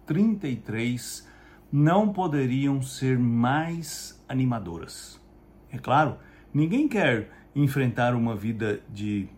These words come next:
angústias e lutas, nem você, nem eu, eu tenho certeza.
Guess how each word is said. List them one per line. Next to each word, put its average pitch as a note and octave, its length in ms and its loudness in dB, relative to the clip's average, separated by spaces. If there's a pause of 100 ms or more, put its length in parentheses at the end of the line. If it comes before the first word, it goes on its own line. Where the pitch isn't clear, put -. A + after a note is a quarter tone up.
(160)
angústias A2+ 1000 -2
e B2 80 0
lutas, - 680 -2 (160)
nem C#3 240 2
você, C#3+ 520 -2 (180)
nem D4 240 -2
eu, F3+ 240 -2 (240)
eu - 80 -10
tenho A#2 160 -4
certeza. D3+ 520 -4